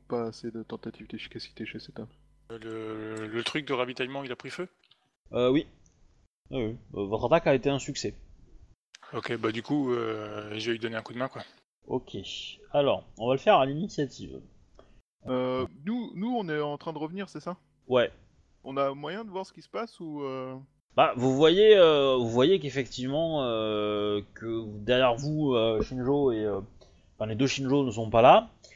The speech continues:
Speaker 3: Vous les voyez au milieu du camp, mais je considère que, ouais, vous êtes un petit peu loin, donc si vous voulez faire demi-tour, vous pouvez, mais, euh, mais
Speaker 1: Du coup,
Speaker 3: il y a
Speaker 1: c'est
Speaker 3: déjà
Speaker 1: deuxième
Speaker 3: des
Speaker 1: charge et il y en a un qui nous attend.
Speaker 3: Ouais. Là, pour le coup, ouais.
Speaker 1: Est-ce que je peux demander aux, aux archers de commencer à essayer de,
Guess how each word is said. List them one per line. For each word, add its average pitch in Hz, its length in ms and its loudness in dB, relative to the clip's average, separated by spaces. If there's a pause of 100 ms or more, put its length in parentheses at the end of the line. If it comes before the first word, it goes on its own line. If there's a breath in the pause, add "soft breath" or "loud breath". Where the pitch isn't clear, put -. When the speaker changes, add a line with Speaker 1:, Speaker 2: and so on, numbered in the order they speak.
(200 soft breath)
Speaker 3:
Vous 117 120 -6
les 123 80 4
voyez 131 220 4
au 139 80 0
milieu 123 200 0
du 120 180 -4
camp, 190 320 8 (880)
mais 117 80 -4
je - 80 -6
considère 131 520 0
que, 139 80 0
ouais, 131 240 4
vous 107 180 -6
êtes 107 100 -6
un 117 100 -6
petit 117 160 -14
peu 143 120 -4
loin, 147 200 -2
donc 104 180 -10 (180)
si - 220 -12
vous 113 80 -8
voulez 120 140 -2
faire 110 140 -6
demi-tour, 113 320 -4
vous 110 140 -6
pouvez, 120 320 -4
mais, 82 160 -10
euh, 87 180 -8 (840 loud breath)
mais 95 220 -8
Speaker 1:
Du 95 80 -8
coup, 104 40 -10
Speaker 3:
il 107 40 -6
y - 20 -6
a - 20 -6
Speaker 1:
c'est 104 60 -6
Speaker 3:
déjà 120 140 -2
Speaker 1:
deuxième 113 180 -2
Speaker 3:
des 110 80 -4
Speaker 1:
charge 151 260 -6
et 123 40 -8
il 123 40 -8
y 123 60 -10
en 123 60 -12
a 135 60 -10
un 147 40 -12
qui 135 140 -18
nous 120 120 -12
attend. 110 180 -14 (280)
Speaker 3:
Ouais. 117 240 2 (520)
Là, 120 140 4
pour 120 160 -6
le 113 100 -2
coup, 127 200 -10
ouais. 120 120 -4 (800)
Speaker 1:
Est-ce - 140 -18
que 214 80 -8
je - 100 -12
peux 220 140 -10
demander 160 420 -2
aux, 123 460 -4
aux 127 180 -10
archers 160 300 -8
de 123 200 -6
commencer 120 440 -12
à 117 300 -6
essayer 123 300 -10
de, 117 720 -6